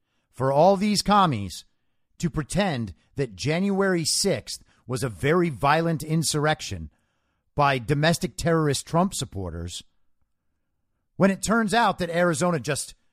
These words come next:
that Maricopa County just simply doesn't have a couple hundred thousand ballots, even though they recorded votes for them. So this one little piece of information could come out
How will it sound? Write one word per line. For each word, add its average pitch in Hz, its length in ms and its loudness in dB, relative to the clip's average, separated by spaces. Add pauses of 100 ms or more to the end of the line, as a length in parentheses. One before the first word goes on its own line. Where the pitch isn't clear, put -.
(140)
that 156 140 -4
Maricopa 156 340 2
County 151 240 0
just 127 220 -6
simply 156 340 -2 (340)
doesn't 151 280 6
have 120 420 -4 (360)
a 143 80 -4
couple 143 260 2
hundred 123 240 -2
thousand 117 320 -2
ballots, 98 480 -6 (640)
even 156 240 2
though 127 120 2
they 120 120 0
recorded 107 420 -4
votes 87 260 -10
for - 140 -18
them. 64 220 -20 (1900)
So 175 520 6 (260)
this 196 220 4
one 214 540 2
little 208 260 6
piece 180 340 -2
of 131 100 -6
information 135 720 -2 (1200)
could 208 320 2
come 226 220 0
out 135 420 0